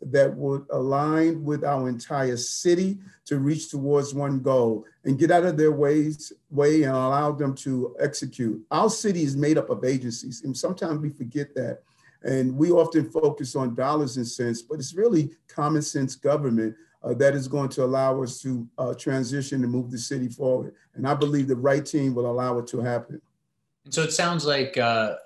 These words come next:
Speaker 2: a leadership approach, you know, that at least in the, those broad strokes there, that sounded a little bit more like Mayor Bloomberg than Mayor de Blasio. You know, Mayor Bloomberg was a bit known for letting his commissioners do more and make more decisions and sort of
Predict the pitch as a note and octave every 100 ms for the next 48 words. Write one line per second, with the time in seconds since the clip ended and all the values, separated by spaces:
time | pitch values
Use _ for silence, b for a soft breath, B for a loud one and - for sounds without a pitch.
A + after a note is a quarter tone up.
0 | - - - A2+ A2 A#2 B2+ B2 B2 A2+
1 | - B2+ B2 A#2+ - - C#3 A2+ A#2+ A#2
2 | - A2 A2+ B2+ - A#2+ A2 A2 - A2
3 | G2 - A2 A#2 - B2 A2 - G#2+ G#2
4 | G#2 - A2+ G#2+ G2+ G2+ C3+ D3 A#2 G2+
5 | A2+ A#2+ A2 A2+ A2+ - _ _ - A#2+
6 | B2 A#2+ B2 D3 B2 G#2 F#2+ G2+ G#2+ G#2+
7 | G#2 A2 A#2 A#2 F#2+ F#2 F#2 F#2+ F#2+ G2
8 | G2 G2+ G2+ G2 G2 F#2+ G2 G2+ G2 -
9 | G2 G2+ G2+ G2 - G2 G2+ G2+ G2 G2
10 | - G#2 G#2+ - G2+ G2 - A#2+ A#2 F#2+
11 | F2+ F2 G2 G2+ A#2 G#2 G2 - A2+ F#2+
12 | F#2 E2+ F2 E2 G2 F#2